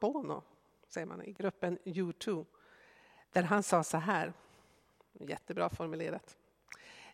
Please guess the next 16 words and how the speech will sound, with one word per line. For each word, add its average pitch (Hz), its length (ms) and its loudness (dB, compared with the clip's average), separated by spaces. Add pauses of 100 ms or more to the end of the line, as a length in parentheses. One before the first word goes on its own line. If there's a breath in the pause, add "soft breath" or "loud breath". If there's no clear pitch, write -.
"Jag 285 200 12
ser 269 320 4
inga 233 380 8
problem 185 720 4 (560 soft breath)
med 170 180 2
Gamla 165 280 2
testamentet. 165 960 -6 (680)
Jag 240 140 2
ser 220 240 4
inte 185 200 2
gam-, 180 280 4 (100)
Gud 190 460 4
som 175 240 2
en 175 140 2
våldsam 175 640 2
Gud. 160 400 -10